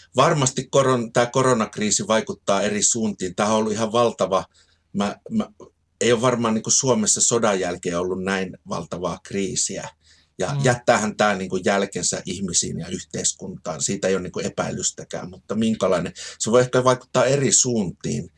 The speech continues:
Speaker 1: voi olla, että joistakin tyypeistä tulee vaan entistä kyynisempiä ja narsistisempia
Speaker 2: Mm.
Speaker 1: ja, ja niin kuin, millä ei ole mitään väliä varsinkaan toisilla ihmisillä. Mut ehkä, äh, voi,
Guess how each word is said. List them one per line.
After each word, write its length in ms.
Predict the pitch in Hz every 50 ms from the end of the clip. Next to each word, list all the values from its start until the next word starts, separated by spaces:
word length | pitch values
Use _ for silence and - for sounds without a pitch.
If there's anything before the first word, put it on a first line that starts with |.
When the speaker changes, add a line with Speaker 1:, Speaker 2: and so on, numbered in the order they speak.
| _ _ _ _ _ _ _ -
Speaker 1:
voi 180 | 107 117 131 139
olla, 180 | 143 151 147
että 200 | 131 - - -
joistakin 640 | 131 131 135 - - - - 113 107 104 95 - - _ - - - -
tyypeistä 680 | 123 117 113 - - 101 98 98 - - 110 101 95 - - -
tulee 260 | 117 110 107 104 98
vaan 180 | 101 101 98
entistä 400 | 113 113 110 - 110 - - - -
kyynisempiä 680 | - 110 110 101 98 90 - 98 90 85 - - 92 -
ja 60 | 92
narsistisempia 1080 | 95 101 101 101 - - 92 87 - - 95 - - 87 85 80 - - 92 85 85 82 - - - -
Speaker 2:
Mm. 140 | 160 160 151
Speaker 1:
ja, 240 | 143 143 139 139 139 -
ja 200 | 95 95 92 90
niin 180 | 90 95 92 85
kuin, 160 | - 95 90 87 95 - - - - _ _ - _ _ _ _ _ _
millä 300 | - 104 101 101 98 95
ei 120 | 90 95 95
ole 120 | 87 90
mitään 380 | 95 92 - - 92 90 87 87
väliä 300 | 90 87 90 90 85 87
varsinkaan 400 | 90 87 - - - - - - -
toisilla 400 | 92 92 92 - - 95 85 82
ihmisillä. 680 | 76 95 92 98 85 82 - - 76 85 85 92 92 - - - - - -
Mut 140 | 104 -
ehkä, 280 | 127 135 131 - - 147
äh, 80 | 117 - - - 62 - - _ - 80 - - 78 - - - - - 131 - - - -
voi, 300 | - 151 160 156 139 -